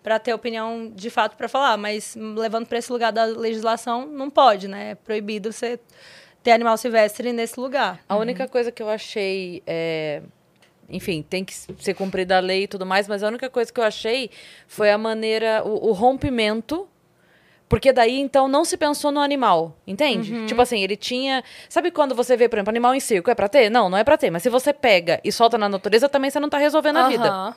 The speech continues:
Speaker 2: né? Tanto que isso, pra isso a gente tem o Santuário dos Elefantes, por
Speaker 1: Sim.
Speaker 2: exemplo, né?
Speaker 1: <clears throat>
Speaker 2: Então, assim, tinha ali um animal com determinado tratamento, certo ou errado, mas o
Speaker 1: Aham.
Speaker 2: fato é,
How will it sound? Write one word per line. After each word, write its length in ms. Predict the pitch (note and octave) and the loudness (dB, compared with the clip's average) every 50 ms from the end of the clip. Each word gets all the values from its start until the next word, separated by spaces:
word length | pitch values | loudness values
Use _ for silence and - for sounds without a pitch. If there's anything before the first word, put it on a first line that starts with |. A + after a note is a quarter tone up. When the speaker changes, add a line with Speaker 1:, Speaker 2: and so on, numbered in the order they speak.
| _ - | _ -6
Speaker 2:
né? 240 | G3 G3 G3 A#3 A#3 - - - - - | -2 -2 -2 -2 -2 -8 -18 -20 -4 0
Tanto 180 | - A#3+ A3+ A#3+ | 0 0 0 -2
que 120 | - C4+ | -4 -4
isso, 180 | C4 B3 C#4 C4+ | -2 -2 -2 -2
pra 240 | - - A#3+ A#3 | -2 2 4 4
isso 140 | A#3 - B3+ | 4 4 2
a 20 | B3 | 0
gente 160 | A3 B3 A#3 | -4 -4 -4
tem 100 | - B3+ | -4 -4
o 40 | B3 | -4
Santuário 340 | - B3+ A#3+ B3+ A#3+ A3+ | -4 -2 0 2 2 2
dos 140 | A3+ G#3 G3+ | 2 0 -4
Elefantes, 480 | A3 G#3 A3+ C4 - C#4+ B3 A3 G#3 - | -4 -4 -4 -2 -2 0 -2 -2 -2 0
por 160 | D4 - - | 2 4 6
Speaker 1:
Sim. 60 | B3 | 6
Speaker 2:
exemplo, 720 | D4+ - C#4+ C4 B3+ B3 A#3+ A#3 A3+ A3+ - A3 G#3+ G3 F#3 | 6 6 4 0 0 0 0 -2 -2 -4 -4 -4 -2 -2 -2
né? 340 | F#3 G3+ A3 G#3+ B3+ A#3+ G#3+ - - | -2 -2 -2 -2 -2 -4 -6 -10 -14
Speaker 1:
<clears throat> 120 | - - - | -20 -20 -8
Speaker 2:
Então, 140 | - A#3 A3+ | -2 0 0
assim, 380 | A#3 B3+ - B3 G3+ F3 D#3+ - - - _ | 0 0 -2 -4 -6 -8 -8 -12 -18 -18 _
tinha 380 | - - C4 D4 D#4+ E4 D#4+ D4+ | -8 -4 -2 -2 0 0 0 -2
ali 400 | C4 A3+ A3 G3+ E3+ D#3+ E3 _ _ _ _ _ _ _ _ - | -2 -2 -2 -2 -4 -6 -8 _ _ _ _ _ _ _ _ -4
um 80 | - G3+ | -2 0
animal 320 | G#3 A3 A3+ G#3 F#3+ F#3+ | 0 2 6 6 6 6
com 180 | F#3 - A3 G#3 | 4 2 -2 0
determinado 460 | G3+ G3+ G3+ A3 G#3 G#3 G3 F#3+ F#3+ | 0 2 2 2 2 4 2 2 2
tratamento, 420 | G#3 F#3 F3+ F3+ F#3 A3+ B3 - - | 0 -2 -2 0 0 -2 -4 -6 -8
certo 420 | - - - A#3+ G#3+ A3 G#3+ - A3+ | -12 -2 4 6 6 6 6 4 0
ou 80 | G3+ | -2
errado, 400 | F#3+ F#3 E3+ F#3 F#3+ A3 B3+ C#4 | -2 0 2 2 2 2 2 0
mas 180 | C4 A#3 G#3+ G#3 | 0 0 0 0
o 40 | A#3 | 0
Speaker 1:
Aham. 80 | A#3 | 0
Speaker 2:
fato 340 | A3 A3 G#3+ A#3 G#3 G#3 C4+ | 2 2 2 2 2 2 2
é, 220 | A#3+ G#3 D#3+ C#3 | 4 4 2 2